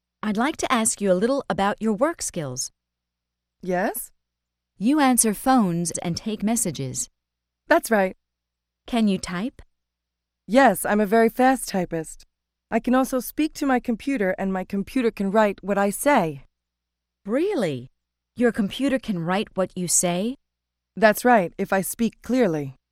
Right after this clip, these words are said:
Speaker 1: Is it faster than typing?
Speaker 2: That's a good question.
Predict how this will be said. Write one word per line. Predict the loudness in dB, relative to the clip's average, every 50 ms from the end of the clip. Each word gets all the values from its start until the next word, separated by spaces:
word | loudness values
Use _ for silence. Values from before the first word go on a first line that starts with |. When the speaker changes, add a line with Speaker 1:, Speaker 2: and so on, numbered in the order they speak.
| _ _ _ _ _ 2
Speaker 1:
Is | 2 2 2
it | 0
faster | 0 0 0 0 0 0 0 0 0 2
than | 2 0 -2
typing? | -2 -4 -4 -4 -2 0 2 2 2 0 -4 _ _ _ _ _ _ _ _ _ _ _ _ _ _ 2
Speaker 2:
That's | 2 2 2 2
a | -2 -2
good | 0 0 0 2
question. | 4 4 4 4 2 -4 -6 -6 -6 -8